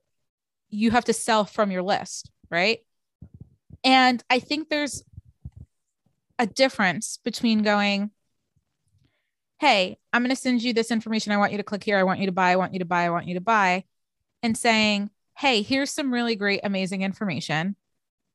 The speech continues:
And if and when you're ready for it to, to hit this goal or accomplish this,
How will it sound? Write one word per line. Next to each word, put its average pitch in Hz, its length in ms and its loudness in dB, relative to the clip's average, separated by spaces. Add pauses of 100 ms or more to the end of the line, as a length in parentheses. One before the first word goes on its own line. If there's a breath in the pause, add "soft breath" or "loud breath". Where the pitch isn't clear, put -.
(100)
And 202 440 2 (440)
if 262 160 4
and 277 160 4
when 254 160 2
you're 247 140 -2
ready 180 320 2
for 170 280 -4
it 185 240 0 (920)
to, 226 140 2 (160)
to 196 180 2
hit 226 260 2 (240)
this 185 300 0
goal 208 400 0
or 196 140 -2
accomplish 214 520 -4
this, 175 400 0